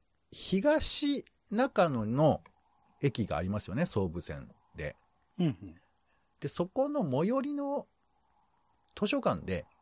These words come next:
Speaker 1: 東中野図書館ってのがあったんです。
Speaker 2: 東中野図書館。うんうんうん。
Speaker 1: そう。で、その東中野図書館が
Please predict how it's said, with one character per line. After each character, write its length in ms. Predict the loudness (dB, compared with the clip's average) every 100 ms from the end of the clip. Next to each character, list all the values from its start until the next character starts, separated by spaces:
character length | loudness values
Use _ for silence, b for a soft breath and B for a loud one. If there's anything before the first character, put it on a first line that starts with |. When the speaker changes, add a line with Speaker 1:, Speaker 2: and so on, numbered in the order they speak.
| -20 -16
Speaker 1:
東 520 | 8 8 8 6 4 2
中 260 | 0 2
野 100 | 2
図 100 | 4
書 120 | 2 4
館 140 | 2
っ 20 |
て 80 | 2
の 60 | 0
が 80 | -2
あ 20 |
っ 60 | -4
た 100 | -10
ん 60 |
で 60 | -14
す。 160 | -20 _ _ _ _ _ _ _ _ _ _ _ _ _ _
Speaker 2:
東 440 | -2 2 2 2
中 200 | -4 -6
野 140 | -12 -12
図 100 | -16
書 100 | -18
館。 160 | -14 -10
う 20 |
ん 40 |
う 20 |
ん 40 | -10
う 20 |
ん。 20 |
Speaker 1:
そ 100 | -10
う。 60 | -12 -14 -10 -6
で、 80 |
そ 220 | -4 -2 0
の 240 | 0 0
東 440 | -4 -2 -2 -2 -2
中 360 | -2 -2 -2
野 140 | -2 -2
図 140 | -2
書 160 | -2 -2
館 280 | -4 -4
が 220 | -2 -4